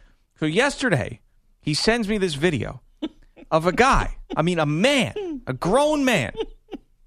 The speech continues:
in regular clothes, pulls up on a bike.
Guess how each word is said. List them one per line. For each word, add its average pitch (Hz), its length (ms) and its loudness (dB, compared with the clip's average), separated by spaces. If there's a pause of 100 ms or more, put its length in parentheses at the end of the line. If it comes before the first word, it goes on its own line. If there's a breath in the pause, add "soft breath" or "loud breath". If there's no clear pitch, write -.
(260)
in 190 400 -4
regular 285 600 -2
clothes, 202 600 -4 (420)
pulls 247 300 2
up 240 200 0
on 208 100 4
a 170 60 0
bike. 123 440 0